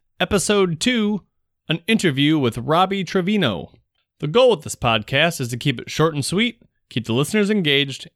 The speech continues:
and hopefully learn what you want to know from your favorite artists. Today, I'm talking with Robbie Trevino, an illustrator and concept artist currently working and living here in Seattle, Washington. Robbie is a Michigan native that graduated from the College for Creative Studies in twenty twelve with a degree in illustration.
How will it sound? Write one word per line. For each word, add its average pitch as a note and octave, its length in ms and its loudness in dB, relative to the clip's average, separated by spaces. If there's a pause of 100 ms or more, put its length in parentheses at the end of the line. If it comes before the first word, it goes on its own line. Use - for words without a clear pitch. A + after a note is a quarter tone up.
and A#2+ 100 0
hopefully F3+ 400 0
learn F3 460 0
what C#3 240 -2
you C3 80 -2
want D#3+ 220 0
to E3+ 80 -2
know F3 280 2
from C3+ 160 -4
your B2+ 80 -2
favorite A#2 320 -4
artists. - 600 -4 (320)
Today, A3+ 400 2
I'm D#3+ 160 -2
talking F3+ 260 0
with C#3+ 140 -2
Robbie F#3+ 440 0
Trevino, F#3 880 -2
an B2+ 100 0
illustrator G3+ 520 0
and C#3 140 -2
concept F3+ 460 0
artist C#3 380 0
currently F#3 340 0
working B2 320 0
and A#2+ 140 0
living B2+ 240 0
here D3+ 320 0
in A2+ 180 -2
Seattle, B2+ 400 -2
Washington. G2 560 -6 (560)
Robbie F3 380 2
is D3+ 100 -2
a D3+ 60 0
Michigan F3+ 440 0
native G#3 340 0
that B2 100 0
graduated D3+ 580 0
from C#3+ 160 0
the B2+ 120 0
College E3 420 0
for D#3 100 -2
Creative D#3 340 -2
Studies G3 440 -2
in A#2+ 160 -2
twenty D#3 280 -2
twelve G3+ 480 -4
with A#2 160 -4
a A#2+ 60 -2
degree C3+ 380 0
in E3 100 -2
illustration. E3 640 -4